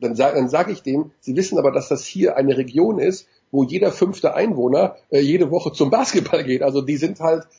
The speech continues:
das ist halt hier wirklich Identität pur und hier ist auch wirtschaftlich, äh, wirklich das Maximum, äh,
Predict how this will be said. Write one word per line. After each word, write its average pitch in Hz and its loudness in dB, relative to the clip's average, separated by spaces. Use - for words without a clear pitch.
das 127 -6
ist - -8
halt 160 0
hier 156 0
wirklich 208 -2
Identität 156 0
pur 214 0
und - 0
hier 160 2
ist - -6
auch 151 -2
wirtschaftlich, 170 -2
äh, 135 2
wirklich 143 0
das 147 0
Maximum, 160 -2
äh, 139 2